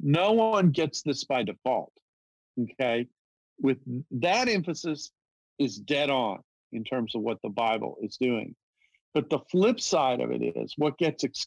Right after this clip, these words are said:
risks getting excluded in the process is a recognition that God keeps his commitments, that the one who fulfills it says there is a role for Israel, and that, and that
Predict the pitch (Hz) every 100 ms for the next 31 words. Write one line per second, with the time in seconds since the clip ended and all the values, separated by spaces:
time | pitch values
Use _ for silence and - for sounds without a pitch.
0 | - 165 190 - 165 170 160 135 - -
1 | 175 185 185 185 180 175 160 151 127 120
2 | 131 123 - - _ _ _ - 139 147
3 | 143 143 151 143 135 - 135 127 _ _
4 | - 117 - 143 143 - 143 135 120 -
5 | 123 127 196 92 - - - _ _ _
6 | _ 135 131 135 139 156 156 139 127 120
7 | 170 175 175 175 165 _ - - 147 156
8 | 185 190 208 196 185 202 185 185 185 185
9 | 180 170 185 175 165 - _ _ _ -
10 | 160 151 135 127 _ _ 151 143 135 135